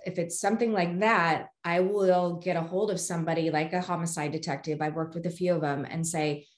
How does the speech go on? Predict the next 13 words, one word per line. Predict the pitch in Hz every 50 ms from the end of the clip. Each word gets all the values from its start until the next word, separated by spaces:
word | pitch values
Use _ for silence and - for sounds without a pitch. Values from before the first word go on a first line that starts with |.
| _ - -
and | -
ask | - - 180 185 196 190 -
these | - 165 160 165
questions. | - 180 131 - - - - - - - 123 - -
And | 170 165 170
then | 175 175
I'll | 170 175
start | - - - 160 147 - - - _ _ _ _ _ -
filling | 180 151 151 143 151 147
that | 180 196 214 - - - - - _ -
hole | 170 147 131 117
in. | 117 98 98 - - - - _ - - _ _
So | - - 208 196 190 185 180 175 - - -